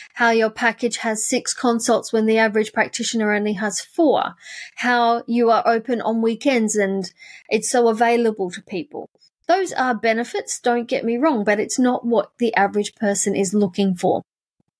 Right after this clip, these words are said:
You need to be leading with the transformation for their problem, how I'm going to help you, and then using things like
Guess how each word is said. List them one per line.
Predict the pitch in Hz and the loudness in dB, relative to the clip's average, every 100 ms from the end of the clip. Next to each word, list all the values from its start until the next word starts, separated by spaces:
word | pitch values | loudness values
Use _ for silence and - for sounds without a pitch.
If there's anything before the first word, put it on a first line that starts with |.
| _ _ - | _ _ -4
You | 240 | 2
need | 240 247 | 4 2
to | 254 | 2
be | 226 | 2
leading | 220 220 240 262 262 247 | 2 4 4 2 2 2
with | 196 139 285 - - - - | 2 0 -6 -12 -20 -20 -12
the | 233 | -4
transformation | 254 226 220 233 214 208 226 | 0 0 0 0 0 0 -2
for | 208 | -4
their | 202 196 | 0 0
problem, | 190 180 185 330 - - - - | 0 -2 0 -6 -8 -20 -20 -8
how | - 220 | 0 2
I'm | 220 214 | 2 0
going | 208 196 | 0 -2
to | |
help | 185 214 - - | -2 -4 -4 -8
you, | - 294 - - - | -8 -8 -12 -20 -6
and | - 254 | -2 2
then | 262 269 | 4 2
using | 262 294 339 359 254 | 2 2 2 0 0
things | 226 202 196 190 | 0 -2 -2 -2
like | 185 - - | -4 -4 -10